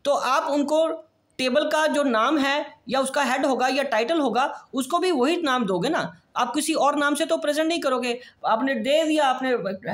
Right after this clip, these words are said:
हेडिंग दे दिया कि number of students of class seventh और डेटा आप दे रहे हो ड्राइंग के क्लास के बच्चों का, तो ये दो चीज़ें अलग अलग होती हैं। जो, जिस तरीके का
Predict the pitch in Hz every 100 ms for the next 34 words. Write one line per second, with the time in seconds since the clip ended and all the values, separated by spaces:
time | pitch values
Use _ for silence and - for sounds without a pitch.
0 | 175 208 254 302 196 233 247 269 269 226
1 | 226 277 269 247 254 262 262 254 220 220
2 | 214 233 294 185 175 - - 233 240 247
3 | 330 254 269 226 254 254 262 202 214 240
4 | 269 269 233 233 254 233 233 240 240 233
5 | - _ _ _ - 302 311 277 285 302
6 | 302 311 269 262 247 247 185 170 143 135
7 | - _ _ _ _ 185 180 254 202 320
8 | 320 302 302 302